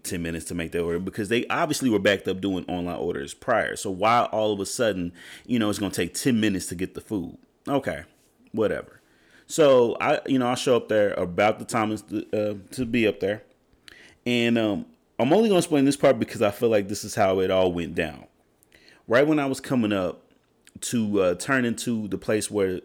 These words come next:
Fuzzies were, somebody in the car ahead of me had rolled down their window to give, you know how the people that could be at, on the corners with, like, the sign, like, "I just lost my job, you know, anything can help" signs and everything like that. So he gave this lady, like, s-,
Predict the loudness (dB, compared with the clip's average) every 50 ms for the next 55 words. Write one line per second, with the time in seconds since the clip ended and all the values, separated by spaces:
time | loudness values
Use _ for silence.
0 | -14 -8 0 2 4 4 4 2 0 -2 -2 -2 -2 -4 -4 -8 -14 _ _ _
1 | _ _ _ _ _ _ _ _ _ _ _ _ _ _ _ _ _ _ _ -6
2 | -2 0 2 4 6 4 6 4 4 2 2 0 -2 0 2 4 4 6 4 4
3 | 2 -2 -6 -10 -16 _ _ _ _ _ -4 -2 -2 2 4 4 4 4 2 0
4 | 0 -4 -4 -4 -6 -8 -12 _ _ _ _ _ -20 -10 -4 0 2 4 4 4
5 | 6 4 4 4 4 2 2 2 2 2 2 4 2 2 2 -2 -6 -6 -2 0
6 | 0 2 2 2 0 -2 -8 -20 -20 -20 -8 -2 0 2 2 4 4 4 2 2
7 | 2 -2 -2 0 0 0 4 4 4 2 2 -2 -4 -2 0 4 4 4 4 4
8 | 2 0 0 -2 -2 -2 0 0 0 2 0 -2 -4 -4 -2 -2 0 0 -2 -4
9 | -4 -6 -6 -2 -2 0 0 0 0 0 0 -2 -4 -4 -4 -6 -6 -6 -6 -6
10 | -8 -8 -4 -2 0 2 2 4 2 0 0 -4 -6 -6 -4 -4 -4 -4 -4 -4
11 | -4 -4 -4 -4 -4 -2 0 -2 -2 -2 -4 -4 -2 -2 -2 -2 -4 -4 -4 -4
12 | -4 -4 -6 -6 -6 -6 -6 -4 -4 -4 -4 -4 -6 -6 -2 0 2 2 2 2
13 | -2 -4 0 0 0 2 0 0 -4 -4 -4 -4 -6 -6 -8 -12 _ -20 -20 -20
14 | -20